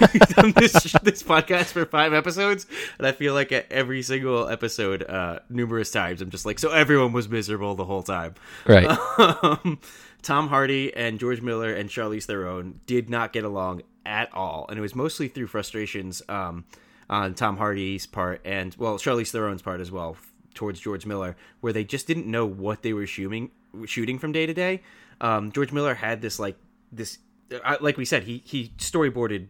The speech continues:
Speaker 1: basically the entire movie out. Um, three hundred,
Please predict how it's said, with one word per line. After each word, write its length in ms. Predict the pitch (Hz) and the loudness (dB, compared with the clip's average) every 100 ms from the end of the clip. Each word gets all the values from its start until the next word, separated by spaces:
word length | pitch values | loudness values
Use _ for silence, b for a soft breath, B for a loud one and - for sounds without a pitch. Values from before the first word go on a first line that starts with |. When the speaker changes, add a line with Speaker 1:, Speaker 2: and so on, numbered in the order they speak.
| _ | _
Speaker 1:
basically 440 | 139 123 113 110 | -4 -4 -6 -6
the 100 | 98 | -6
entire 320 | 92 107 95 | -6 -4 -4
movie 300 | 92 104 92 | -4 -6 -6
out. 260 | 87 85 - | -8 -8 -8
Um, 280 | 98 90 85 b b b - | -6 -6 -10 b b b -12
three 240 | 139 135 | -6 -4
hundred, 400 | 120 120 110 123 | -4 -6 -6 -8